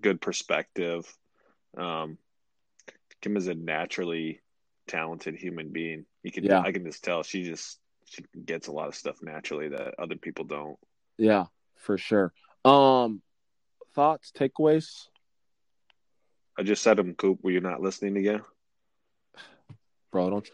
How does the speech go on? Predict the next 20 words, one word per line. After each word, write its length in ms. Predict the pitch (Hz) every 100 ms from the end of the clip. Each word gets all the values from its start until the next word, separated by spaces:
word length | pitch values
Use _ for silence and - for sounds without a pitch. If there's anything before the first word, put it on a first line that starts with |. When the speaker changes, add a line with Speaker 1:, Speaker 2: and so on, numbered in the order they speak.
| _
Speaker 2:
don't, 320 | 104 110 104 - -
don't 180 | 107 107
try 220 | - 117
me 140 | 104 98
tonight, 420 | - - - 76
bro. 180 | 277 - -
Speaker 1:
<laughs> 380 | 240 _ 220
Speaker 2:
Or 200 | - 113 107
this 200 | 117 -
morning. 360 | 123 120 98 - _ _
It's 260 | - 117 -
too, 160 | 151 131 -
it's 120 | 110 -
too 160 | 160
early, 360 | 127 143 127 107
bro. 320 | 90 104 110 _ _ _ _ _ - -
Speaker 1:
No, 160 | 120 113 101 104 104 101
um, 200 | 98 95 - _ -
big 260 | 107 107 113
takeaway 760 | 131 107 - 107 98 98 98